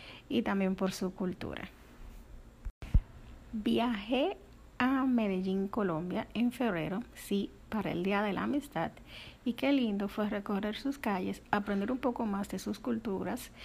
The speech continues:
de su mus-, de sus museos y también de su gastronomía. En Medellín pude, em, pude llegar en un tiempo en que todavía estábamos un poco,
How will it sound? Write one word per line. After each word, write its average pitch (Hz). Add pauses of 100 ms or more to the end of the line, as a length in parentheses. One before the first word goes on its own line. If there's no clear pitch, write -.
(260)
de 202
su -
mus-, 339
de 233
sus -
museos 196 (100)
y 247
también 220
de 185
su 185
gastronomía. - (600)
En 233
Medellín 226 (520)
pude, 247
em, 202
pude 214
llegar 214
en 202
un 208
tiempo 202
en 185
que 190
todavía 175
estábamos 185
un 185
poco, 180